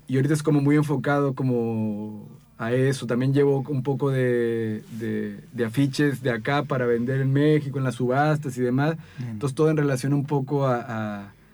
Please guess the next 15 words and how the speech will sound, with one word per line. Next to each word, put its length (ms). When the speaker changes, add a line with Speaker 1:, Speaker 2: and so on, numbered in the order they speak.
Speaker 1:
a, 380
a 40
la 80
militancia, 480
puntualmente 520
ahorita 240
desde 200
lo, 220
desde 400
lo 340
artístico 800
y 160
estético 580
y 40
demás. 340